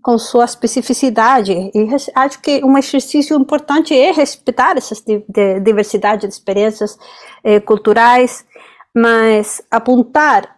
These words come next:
a criar, eh, um cinema do continente sem um nome colonial europeu. Não falo muito da América, não gosto muito de falar da América, por isso eu falo de Abya Yala, esse território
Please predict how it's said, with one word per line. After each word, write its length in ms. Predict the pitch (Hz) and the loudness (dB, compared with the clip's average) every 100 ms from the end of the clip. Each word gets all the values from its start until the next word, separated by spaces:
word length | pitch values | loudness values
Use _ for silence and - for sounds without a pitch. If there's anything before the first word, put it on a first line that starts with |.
| - | -4
a 220 | 214 208 | 0 0
criar, 600 | 202 220 202 214 240 233 220 | 0 -6 0 2 2 0 0
eh, 440 | 202 196 185 - _ | 0 0 -2 -6 _
um 180 | 220 220 | -2 0
cinema 640 | 220 - 220 247 262 269 - | -2 -2 0 2 2 0 -2
do 160 | 214 208 | -2 0
continente 720 | 226 226 220 240 254 262 262 | 0 0 0 0 0 -2 -4
sem 220 | - 302 | 0 2
um 160 | 302 320 | 4 6
nome 920 | 277 277 294 285 269 302 294 285 285 _ - | 6 6 6 4 4 2 4 2 0 _ -4
colonial 540 | 254 247 220 220 220 | 0 2 2 2 2
europeu. 460 | 202 190 180 - - - - | 2 0 -4 -12 -12 -18 -8
Não 260 | 208 226 | -2 -2
falo 320 | 233 262 277 247 | 0 0 2 2
muito 260 | 254 247 | 2 0
da 140 | 220 202 | -2 0
América, 480 | 190 175 175 - - _ - | 0 0 -2 -6 -20 _ -6
não 140 | 226 | -4
gosto 360 | 214 208 - 196 | -2 -6 -6 -6
muito 260 | 190 185 | -6 -6
de 80 | 170 | -12
falar 320 | - 180 180 | -10 -6 -4
da 120 | 175 | -4
América, 380 | 185 185 180 196 - - - - | -6 -4 -4 -6 -16 -20 -18 0
por 120 | 240 | 2
isso 160 | 254 311 | 4 2
eu 80 | |
falo 320 | 311 247 262 254 | 2 2 2 4
de 120 | 240 | 4
Abya 300 | 254 247 247 | 4 4 4
Yala, 280 | 254 233 175 | 4 2 0
esse 180 | - 220 | 0 -2
território 840 | 226 214 220 233 233 233 240 233 | 0 0 2 4 4 6 4 2